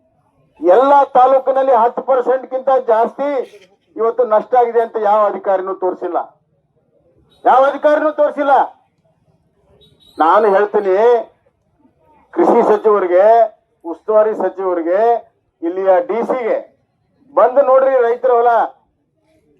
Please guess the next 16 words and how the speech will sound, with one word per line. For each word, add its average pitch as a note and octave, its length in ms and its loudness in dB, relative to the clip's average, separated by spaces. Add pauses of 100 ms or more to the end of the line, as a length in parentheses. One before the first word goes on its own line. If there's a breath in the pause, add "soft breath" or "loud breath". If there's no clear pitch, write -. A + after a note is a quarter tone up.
(140)
ಬಂದು C4+ 280 2
ನೋಡ್ರಿ D4 260 2
ಎಷ್ಟು B3+ 300 0
ನುಕ್ಸಾನ್ C4 300 -2
ಆಗಿದೆ B3 320 0
ಅಂತ. A#3+ 160 -4 (1500)
ನಿಮ್ಮ G#3+ 220 0 (140)
ಏರ್ C4 280 2
ಕಂಡೀಷನ್ C4+ 460 0
ಆಫೀಸ್ C4 380 0
ನಲ್ಲಿ C4+ 160 -2
ಕುಂತು C#4 240 -2
ಆಡಳಿತವನ್ನ C4 640 0
ಮಾಡಕ್ C4 260 -2
ಹೋಗ್ಬೇಡ್ರಿ. C#4 480 0 (1600)
ಇಲ್ಲಿ B3+ 300 4